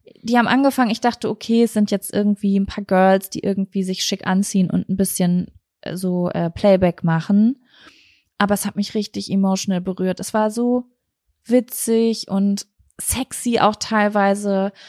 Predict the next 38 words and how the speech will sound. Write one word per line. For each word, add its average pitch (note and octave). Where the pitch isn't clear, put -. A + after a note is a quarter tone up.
Und G3+
zum A3
Schluss A3+
dann G#3
auch E3+
noch -
mal F#3+
kam A3
der A#2
eine -
rau-, -
äh, G3+
also F#3+
das -
war, F3+
weiß G3
ich -
gar F#3+
nicht, F#3+
ob's -
eine F#3+
Transfrau A3+
war A3+
oder G3
einfach G3
ein, G3
äh, A3
homosexueller A3+
Mann. G#3+
Es B3+
war G3+
auf G3
jeden G3+
Fall G3
ka-, G#3
äh, F#3+
jemand, G3
der F3+